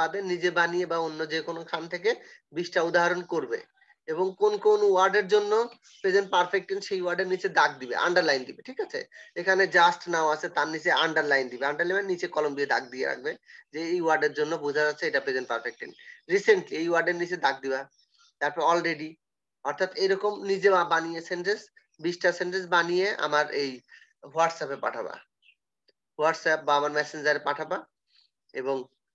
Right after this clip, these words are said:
ঠিক আছে, নিচে তোমার roll নাম্বারটা লিখবা, ঠিক আছে? যেই ছবিতে পাঠাবা, ছবির নিচে তোমার roll নাম্বারটা লিখবে, তাহলে বুঝতে পারবো কে পাঠিয়েছে। তাছাড়া আমরা বুঝতে পারবো তো যে পাঠাচ্ছে, তারপরেও ওখানে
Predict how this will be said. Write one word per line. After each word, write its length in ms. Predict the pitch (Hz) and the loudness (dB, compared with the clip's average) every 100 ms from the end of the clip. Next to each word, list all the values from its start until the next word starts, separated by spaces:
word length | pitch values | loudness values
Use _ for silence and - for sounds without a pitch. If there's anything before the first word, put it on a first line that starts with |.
| _ _ - | _ _ -12
ঠিক 120 | 185 208 | -2 0
আছে, 120 | 185 190 | 2 2
নিচে 160 | 196 202 | 2 2
তোমার 140 | 202 202 | 4 6
roll 100 | 196 196 | 6 4
নাম্বারটা 280 | 175 165 151 | 2 -2 -4
লিখবা, 220 | 135 - - _ _ _ _ _ _ _ _ - | -6 -8 -14 _ _ _ _ _ _ _ _ -16
ঠিক 120 | 139 185 | -8 -6
আছে? 120 | 190 160 | -4 0
যেই 140 | 180 180 | 0 2
ছবিতে 260 | 196 190 220 | -2 -2 -4
পাঠাবা, 240 | 202 202 208 - | -2 -2 -4 -4
ছবির 240 | 180 180 180 | -6 -4 -4
নিচে 220 | 190 208 294 - _ _ | -2 -2 -2 -6 _ _
তোমার 160 | 160 180 | -4 -2
roll 120 | 180 180 | 0 0
নাম্বারটা 280 | 170 165 156 147 | 0 -4 -4 -8
লিখবে, 260 | 135 127 127 _ _ _ | -8 -10 -14 _ _ _
তাহলে 180 | 147 160 156 | -8 -6 -8
বুঝতে 180 | 156 156 | -8 -4
পারবো 200 | 143 131 135 _ _ | -4 -6 -14 _ _
কে 80 | - 143 | -12 -8
পাঠিয়েছে। 360 | 135 143 135 135 151 | -8 -6 -8 -4 -2
তাছাড়া 300 | 151 170 165 | -2 -2 -4
আমরা 140 | 160 170 185 | -4 -4 -6
বুঝতে 180 | 180 214 | -2 0
পারবো 180 | 214 196 220 | 0 0 -4
তো 40 | 226 _ _ _ _ | -6 _ _ _ _
যে 60 | 175 175 | -4 -4
পাঠাচ্ছে, 300 | 185 190 233 214 | -6 -8 -8 -6
তারপরেও 380 | 170 165 175 185 - _ _ _ | -6 -4 -4 -4 -10 _ _ _
ওখানে 320 | 151 151 175 | -12 -6 -2